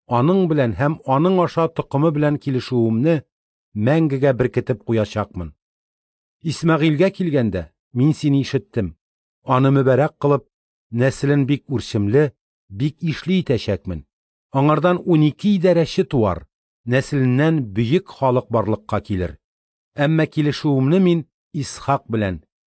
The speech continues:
киләсе елда нәкъ шушы вакытта хатының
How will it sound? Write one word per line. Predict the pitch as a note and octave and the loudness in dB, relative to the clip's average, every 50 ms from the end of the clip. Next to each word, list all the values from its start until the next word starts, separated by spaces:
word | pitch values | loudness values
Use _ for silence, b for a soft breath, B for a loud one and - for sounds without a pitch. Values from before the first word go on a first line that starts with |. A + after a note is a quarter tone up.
| _ _ _ _ _ | _ _ _ _ _
киләсе | - C#3 C3+ C3+ C#3 C3+ - - - G3 | -6 -2 0 2 2 0 0 -2 -2 0
елда | G3 G3 F3 D3+ E3+ D#3 | 0 0 2 2 2 2
нәкъ | D3 D#3+ F3+ F3 - - | 2 2 0 0 -4 -4
шушы | - - D3+ - - G3 | -4 -4 -4 0 2 2
вакытта | F#3+ F3+ D#3+ - - E3 - _ _ _ - D3+ D3 C#3 - - _ _ _ _ _ _ _ - | 4 4 2 0 -2 -4 -6 _ _ _ 0 0 0 0 -2 -6 _ _ _ _ _ _ _ -2
хатының | C3+ B2+ - - C3+ C#3+ D#3 D#3+ D#3 - - | -2 -2 0 0 0 2 2 2 0 -2 -6